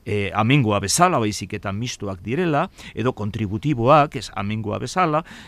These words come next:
Ordun badaude aspektu asko, nik ulertzen ez ditudanak, baina eske inork ez dit argitzen. Eta hori da,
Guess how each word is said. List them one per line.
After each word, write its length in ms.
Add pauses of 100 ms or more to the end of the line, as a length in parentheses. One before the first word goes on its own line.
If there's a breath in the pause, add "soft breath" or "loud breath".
(100)
Ordun 360
badaude 500
aspektu 560
asko, 440 (240 loud breath)
nik 220
ulertzen 440
ez 100
ditudanak, 640 (300)
baina 220
eske 220
inork 680
ez 480
dit 340 (140)
argitzen. 760 (560 loud breath)
Eta 520
hori 320
da, 180